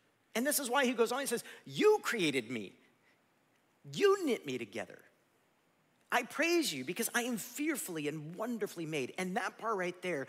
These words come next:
to my friend jumped out because he knew, even though he struggled all the time with who he really is, what it really meant, he knew that he wasn't an accident.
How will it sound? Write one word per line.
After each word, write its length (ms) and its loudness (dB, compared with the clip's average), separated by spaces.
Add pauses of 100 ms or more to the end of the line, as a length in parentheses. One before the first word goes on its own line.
(260)
to 100 -8
my 140 -4
friend 480 -2
jumped 280 -2
out 200 2
because 280 -2 (220)
he 260 -2
knew, 640 -2 (380)
even 260 2
though 140 2
he 100 -6
struggled 720 0
all 160 0
the 80 0
time 580 -6 (480)
with 180 -6 (200)
who 160 2
he 80 4
really 340 2
is, 180 2 (200)
what 140 2
it 100 0
really 200 0
meant, 440 -4 (720)
he 180 2
knew 440 2
that 160 0
he 140 -4
wasn't 360 4
an 40 8
accident. 540 4